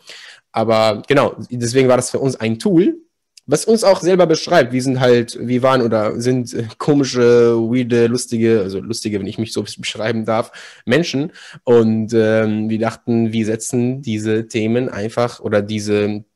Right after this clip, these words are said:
Pe-, Charakter, die wir haben, in den Videos auch um. Und das hat funktioniert. Also es gab auch sehr viele unlustige Videos, ehrlich gesagt, wo ich jetzt <laughs> darauf zurückblicke und denke,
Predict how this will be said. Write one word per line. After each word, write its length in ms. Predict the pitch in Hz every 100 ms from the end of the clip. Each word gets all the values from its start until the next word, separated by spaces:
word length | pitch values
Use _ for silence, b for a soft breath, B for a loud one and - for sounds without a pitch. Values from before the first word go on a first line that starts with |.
| _ -
Pe-, 160 | 117 110 _
Charakter, 420 | 110 117 147 131
die 120 | 113
wir 200 | 113 107
haben, 220 | 107 110 117
in 100 | 127
den 160 | 120
Videos 280 | 170 240 170
auch 200 | 113 110
um. 380 | 113 113 175 -
Und 160 | 127 127
das 160 | 127
hat 80 | 170
funktioniert. 580 | - 139 143 185 160 - -
Also 460 | 107 107 110 110 -
es 120 | 135
gab 200 | 190 214
auch 300 | 202 185 - - _ -
sehr 260 | 135 160 185
viele 220 | 185 160
unlustige 520 | 170 180 - 170 170
Videos, 260 | 180 180 160
ehrlich 240 | 165 170
gesagt, 380 | 156 160 175 180 139
wo 80 | 139
ich 180 | -
jetzt 300 | 170 - - 254 294
<laughs> 160 | 294 226
darauf 560 | 123 127 143 139 165 165
zurückblicke 460 | 147 156 156 156
und 120 | 147 131
denke, 340 | 135 139